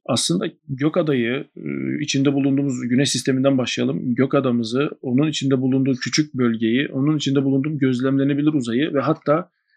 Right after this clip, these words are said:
e, evrenin kendisini ya da belki muhtemelen evrenlerin, paralel evrenlerin yapısını anlamak için, e, insanoğlunun bu göstermiş olduğu inanılmaz merak, çaba ve bununla ilgili yapılan bilimsel çalışmalar aslında ben atıfta bulunmak istiyorum. E, bu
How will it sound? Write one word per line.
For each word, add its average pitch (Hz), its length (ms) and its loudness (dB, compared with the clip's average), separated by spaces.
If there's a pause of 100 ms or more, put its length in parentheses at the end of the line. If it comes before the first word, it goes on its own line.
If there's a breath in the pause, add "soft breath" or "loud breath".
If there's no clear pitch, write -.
e, 127 240 -2
evrenin 147 360 0
kendisini 151 440 -2
ya 151 120 0
da 151 140 -2
belki 165 540 -2
muhtemelen 139 560 0
evrenlerin, 147 680 0
paralel 135 420 0
evrenlerin 127 640 0
yapısını 147 440 0
anlamak 165 440 0
için, 190 320 0
e, - 100 -2
insanoğlunun 156 800 0
bu 139 80 -2
göstermiş 139 580 2
olduğu 135 340 2
inanılmaz 139 560 0
merak, 123 380 0 (200)
çaba 139 580 0
ve 135 160 0
bununla 151 360 0
ilgili 131 280 0
yapılan 135 360 2
bilimsel 131 360 2
çalışmalar 139 480 0
aslında 123 300 2
ben 120 80 0
atıfta 120 320 -2
bulunmak 117 300 2
istiyorum. 139 400 -2 (400 soft breath)
E, - 40 -2 (200)
bu 127 480 -2